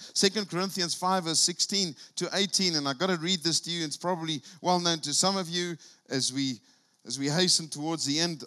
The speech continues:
of our chat this morning. But Second Corinthians chapter five and verse sixteen to eighteen says the following. "From now on," says, "From now on."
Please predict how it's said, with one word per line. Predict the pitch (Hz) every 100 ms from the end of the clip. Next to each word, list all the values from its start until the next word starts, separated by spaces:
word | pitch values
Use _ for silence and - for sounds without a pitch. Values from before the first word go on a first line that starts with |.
| -
of | 139 123 120
our | 135 131 127
chat | - 180 165
this | - 143 151
morning. | 160 160 147 127 _ _ _ - -
But | 127
Second | - 202 196 165
Corinthians | 160 170 156 156 147
chapter | - 156 -
five | 135 - 160 143 123 - _ _ - _ -
and | 131 131
verse | 120 131 - -
sixteen | - - 156 - 170 160
to | 139 123
eighteen | 147 143 147
says | 135 151 131
the | 135
following. | 151 156 143 123
"From | - 160
now | 185 247 254 254
on," | 160 104 _ _ _ _ -
says, | 190 185
"From | 220 226
now | 269 277
on." | 269 175